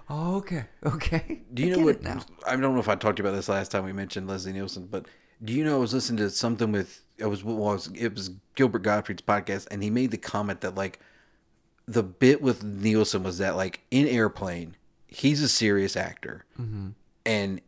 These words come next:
Speaker 2: he's playing everything straight, and it's fucking hilarious.
Speaker 1: Mm-hmm.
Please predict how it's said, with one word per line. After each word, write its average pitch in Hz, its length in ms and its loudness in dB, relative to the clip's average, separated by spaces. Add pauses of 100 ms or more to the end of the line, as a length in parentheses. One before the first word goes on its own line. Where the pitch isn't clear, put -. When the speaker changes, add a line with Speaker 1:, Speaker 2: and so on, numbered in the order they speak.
(120)
Speaker 2:
he's 113 280 0
playing 123 440 4
everything 104 360 2
straight, 98 480 0
and 90 120 -12
it's - 140 -16
fucking - 500 -2
hilarious. - 580 -6 (280)
Speaker 1:
Mm-hmm. 95 340 -8